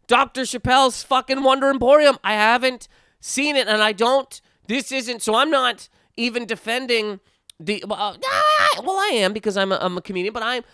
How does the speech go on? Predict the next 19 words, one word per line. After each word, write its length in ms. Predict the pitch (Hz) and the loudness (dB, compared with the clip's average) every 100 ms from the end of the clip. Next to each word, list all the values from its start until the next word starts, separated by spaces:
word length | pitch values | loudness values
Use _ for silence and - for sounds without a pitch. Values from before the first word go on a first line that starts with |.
| _ - | _ -4
I 180 | 226 277 | 0 0
am 180 | 269 | 0
just 240 | 240 254 - | -2 -6 -4
talking 360 | 208 220 214 | -2 -2 -4
about 260 | 220 196 185 | -4 -4 -4
the 120 | 190 | -4
absolute 540 | 180 208 - 208 202 180 | -4 -4 -6 -4 -4 -2
insanity 720 | 175 - - 240 302 302 185 | -6 -6 -2 2 2 4 0
that 180 | 127 160 | 0 0
is, 220 | 247 240 | -2 -4
to 160 | - 294 | -4 -2
me, 440 | 311 320 269 123 _ _ _ - | -2 -2 -4 -6 _ _ _ -2
comedians 760 | 240 294 320 302 254 101 - | -2 2 0 0 -4 -6 -14
publicly 1040 | - 240 311 320 330 294 - 151 113 - _ _ - | -4 4 4 4 -2 -2 -6 -10 -10 -14 _ _ -14
trashing 680 | - 254 294 311 - 247 214 | -4 -2 0 -2 0 0 0
another 320 | 190 233 262 | 0 -2 -4
comedian 560 | - 247 247 240 220 | -6 -6 -4 -2 -2
based 440 | 190 185 196 202 - | -4 -6 -4 -6 -10
on 500 | 160 147 135 139 139 | -6 -4 -4 -6 -10